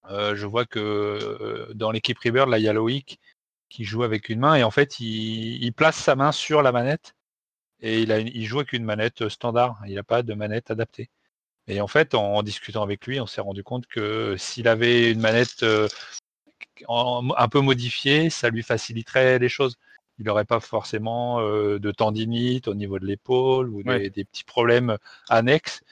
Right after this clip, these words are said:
Speaker 1: qui viennent parce qu'il a une position un peu, euh, pas très naturelle pour jouer. Et, euh, mais voilà, donc lui, c'est pareil, ça fait des années qu'il joue comme ça. Et, euh, et, bah, bah, peut-être qu'il va, peut-être qu'il va changer un peu de, de matériel, hein, on va,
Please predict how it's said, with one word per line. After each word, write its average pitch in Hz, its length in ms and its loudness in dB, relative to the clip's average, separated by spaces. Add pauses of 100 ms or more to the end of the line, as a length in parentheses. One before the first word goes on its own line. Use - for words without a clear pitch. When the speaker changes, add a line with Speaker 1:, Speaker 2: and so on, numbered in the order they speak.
(260)
Speaker 1:
qui 107 120 -8
viennent 127 280 4
parce 120 180 0
qu'il 131 240 2
a 110 60 6
une 107 120 0
position 120 640 -2
un 104 80 -2
peu, 120 140 -6
euh, 104 340 -2 (520)
pas 107 100 -2
très - 180 0
naturelle 113 500 2
pour 104 220 -10
jouer. 139 180 -4 (480)
Et, 98 220 -6
euh, 92 400 -8
mais 98 160 -2
voilà, 147 240 4
donc 113 220 -4
lui, 120 100 -2
c'est - 140 -4
pareil, 165 220 4
ça - 120 -2
fait 117 140 -6
des 113 180 0
années 123 180 2
qu'il 120 140 -10
joue 107 120 -6
comme 107 140 -4
ça. 190 180 -4 (1040)
Et, 95 260 -10
euh, 92 760 -10 (120)
et, 92 300 -8
bah, 90 200 -12
bah, 92 140 -6
peut-être 101 300 -10
qu'il - 160 -10
va, 90 520 -2 (120)
peut-être - 260 -8
qu'il 104 140 -12
va 101 80 0
changer 101 320 -2
un 104 100 -2
peu 113 160 -4
de, 101 240 -2
de 98 140 -4
matériel, 110 500 2
hein, 131 80 2
on 101 220 -4
va, 101 360 -8